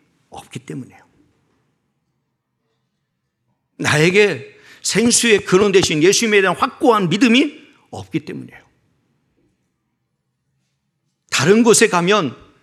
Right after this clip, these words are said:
뭔가 그 목마름과 갈증을 해결할 것처럼 생각해서 그래서 나가서 열심히들 살아갑니다. 주님 없이, 예수님 없이 열심히들 살아갑니다.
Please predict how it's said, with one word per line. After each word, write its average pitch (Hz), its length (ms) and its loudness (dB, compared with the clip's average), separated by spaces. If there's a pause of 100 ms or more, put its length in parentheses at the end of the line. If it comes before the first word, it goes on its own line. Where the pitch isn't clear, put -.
(240)
뭔가 190 300 2
그 214 140 0
목마름과 226 640 2
갈증을 220 500 0
해결할 247 400 0
것처럼 240 580 0 (160)
생각해서 202 1080 -2 (840)
그래서 - 280 -14
나가서 110 600 -10 (520)
열심히들 311 640 0
살아갑니다. 151 640 -10 (1000)
주님 226 360 4
없이, 233 460 2 (220)
예수님 240 420 2
없이 208 440 0
열심히들 339 600 0
살아갑니다. 151 720 -6